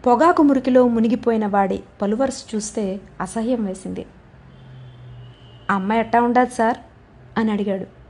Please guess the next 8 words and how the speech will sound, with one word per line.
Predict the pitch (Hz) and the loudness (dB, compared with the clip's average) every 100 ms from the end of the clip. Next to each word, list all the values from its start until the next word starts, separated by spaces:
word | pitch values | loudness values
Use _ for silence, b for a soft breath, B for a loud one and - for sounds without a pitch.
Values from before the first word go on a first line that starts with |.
| - - - - - - - 208 | -20 -20 -20 -20 -20 -20 -14 0
బాగుందన్నట్లుగా | 247 339 381 339 294 277 269 240 | 4 6 6 6 4 0 2 2
తల | 226 202 220 | 2 -2 -2
ఊచాడు | 226 220 202 | -2 -4 -6
అతడు. | 185 185 196 - - - - - - - - - - - - | -6 -10 -12 -16 -20 -20 -20 -20 -20 -20 -20 -20 -20 -16 0
వెనుకవైపు | 254 294 349 339 220 | 2 4 4 2 2
వరండాలోకి | 214 233 254 247 233 | 0 4 4 4 0
వెళ్ళి | 208 208 294 | -4 -2 -2
నిల్చున్నాడు. | 226 208 208 202 190 | -2 -4 -4 -6 -6